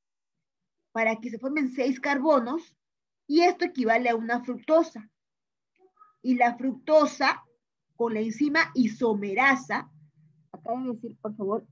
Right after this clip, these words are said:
isomerasa, ¿ya? Isomarasa, dice, dice isomerasa,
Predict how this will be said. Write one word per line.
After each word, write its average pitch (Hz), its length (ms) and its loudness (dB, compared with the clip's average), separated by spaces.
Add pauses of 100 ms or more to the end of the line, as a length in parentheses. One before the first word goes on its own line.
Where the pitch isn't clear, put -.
isomerasa, 208 1160 0
¿ya? 269 160 -12 (180)
Isomarasa, 202 580 -2
dice, 170 240 -18
dice 214 240 -10
isomerasa, 220 920 -4